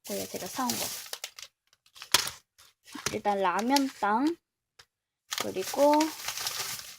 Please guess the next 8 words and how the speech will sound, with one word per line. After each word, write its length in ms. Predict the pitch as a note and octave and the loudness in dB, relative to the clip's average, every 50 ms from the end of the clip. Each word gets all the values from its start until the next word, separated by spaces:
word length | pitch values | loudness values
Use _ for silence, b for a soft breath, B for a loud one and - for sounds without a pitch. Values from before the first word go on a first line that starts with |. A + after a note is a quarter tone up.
| - - _ _ - _ - - - - _ | -20 -20 _ _ -20 _ -20 -20 -20 -16 _
아폴로. 760 | - G#3 A3 - - _ - D#4 D4 C#4 C4+ A3+ G3 - - B3 _ - B B B B B - - | -2 0 0 0 -4 _ 2 2 2 4 2 0 -2 -2 -4 -8 _ -18 B B B B B -6 0
이게 100 | C#4 B3+ | 4 4
약간 240 | A#3 A3 - A3 G#3+ | 4 4 2 0 0
좀 140 | G#3+ - - | 0 -2 -4
크네요, 680 | - - - A4 A#4 A#4+ B4+ B4+ G#4+ D4+ B3 B3 A#3+ | -6 -2 4 4 4 6 6 6 6 8 8 6 6
영상에서 520 | A3 G#3 A3 A#3 - D4 C#4 C4+ B3 A3+ | 4 4 2 2 4 4 4 4 2 0
본 200 | G#3+ G#3 G3+ G3 | -2 -4 -6 -4
거랑. 260 | F#3+ F#3+ F#3+ A3 B3 | -4 -2 -2 -2 -4